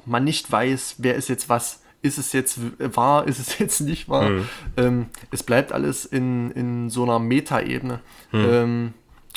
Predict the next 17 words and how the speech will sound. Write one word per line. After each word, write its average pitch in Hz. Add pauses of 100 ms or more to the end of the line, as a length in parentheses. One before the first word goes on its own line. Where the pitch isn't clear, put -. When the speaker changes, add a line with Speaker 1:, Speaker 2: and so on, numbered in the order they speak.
Speaker 1:
und 117 (260)
wird, 151
auch 120
wenn 135
der 117
Film 123
sehr, 117
sehr 113
deutliche 117
Aussagen 117
trifft, -
die 131
dadurch 113
auch -
nicht 180
geschmälert 156
werden, 143